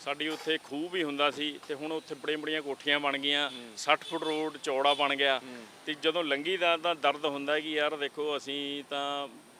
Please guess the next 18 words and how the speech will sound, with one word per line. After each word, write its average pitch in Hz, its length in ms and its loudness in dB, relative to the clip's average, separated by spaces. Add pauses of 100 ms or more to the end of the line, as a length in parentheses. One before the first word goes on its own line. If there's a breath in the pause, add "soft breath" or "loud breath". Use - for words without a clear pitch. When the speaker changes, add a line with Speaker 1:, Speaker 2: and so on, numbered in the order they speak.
(200)
Speaker 1:
ਮਤਲਬ, 151 320 -2 (360)
ਸੋਝੀ 175 440 -2
ਨਹੀਂ 190 140 0
ਬਖਸ਼ੀ, 165 380 0
ਲਾਲਚ 143 400 6
ਵਿੱਚ 156 180 -4
ਆ 143 160 6
ਕੇ 151 120 0
ਜ਼ਮੀਨਾਂ 135 460 -4
ਗਵਾ 120 300 2
ਬੈਠੇ। 135 400 2 (100)
Speaker 2:
ਹੂੰ। 107 80 -12 (440)
Speaker 1:
ਔਰ 147 120 0
ਸਾਡਾ 139 280 0
ਚਾਚਾ 143 400 0
ਸਰਪੰਚ 127 500 -4
ਵੀ, 143 60 -10 (120)
ਤੇ 160 160 2